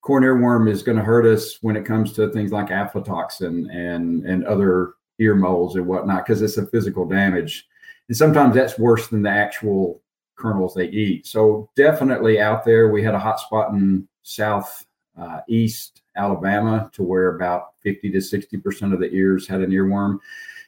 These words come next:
You know, th-, this pest is, is evolved. It's evolved just like,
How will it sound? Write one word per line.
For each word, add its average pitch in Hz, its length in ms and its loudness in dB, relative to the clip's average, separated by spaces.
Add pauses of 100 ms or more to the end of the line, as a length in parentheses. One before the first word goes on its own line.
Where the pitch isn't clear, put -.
You 156 100 2
know, 147 140 4
th-, 175 160 -2
this 156 220 0
pest 147 300 2
is, 120 160 0
is 120 560 2
evolved. 120 500 2
It's 101 160 -4
evolved 107 400 0
just 107 200 -4
like, 104 260 -2